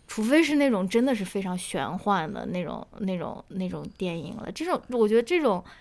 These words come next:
这种描写好像真的是很难，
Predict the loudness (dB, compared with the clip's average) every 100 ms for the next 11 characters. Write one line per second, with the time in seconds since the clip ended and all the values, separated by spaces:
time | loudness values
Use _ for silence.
0 | -20 _ _ -8 0 2 2 0 -2 -2
1 | -4 -4 -6 -6 -8 -10 -6 -4 -2 -4
2 | -4 -8 -6 -8 -6 -6 -8